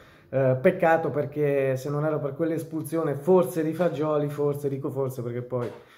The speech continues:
nel calcio non si sa mai, l'avremmo portata a casa questa partita. Però va bene così ragazzi, va bene così, abbiamo pareggiato con la seconda in classifica,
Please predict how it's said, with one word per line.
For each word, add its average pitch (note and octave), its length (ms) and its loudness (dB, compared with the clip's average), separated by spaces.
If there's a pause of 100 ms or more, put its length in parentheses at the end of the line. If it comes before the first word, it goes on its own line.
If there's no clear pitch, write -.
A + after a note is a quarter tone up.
(120)
nel B2+ 140 -2
calcio B2+ 320 0
non B2+ 140 0
si C3 120 -8
sa C#3 140 -4
mai, A#2+ 240 -2 (360)
l'avremmo D#3 540 2
portata D3+ 460 -2
a D3 80 -4
casa D3 300 0
questa C#3 240 -6
partita. C#3 460 -4
Però F#3 180 2
va D#3 100 4
bene E3 240 2
così C#3+ 240 0
ragazzi, B2+ 340 2
va D3+ 120 0
bene D#3 120 -4
così, C#3 200 -4
abbiamo C#3+ 240 0
pareggiato D3 420 0
con C#3+ 80 -6
la D#3 80 -2
seconda D#3 300 -4
in D#3+ 80 -2
classifica, F3 920 -2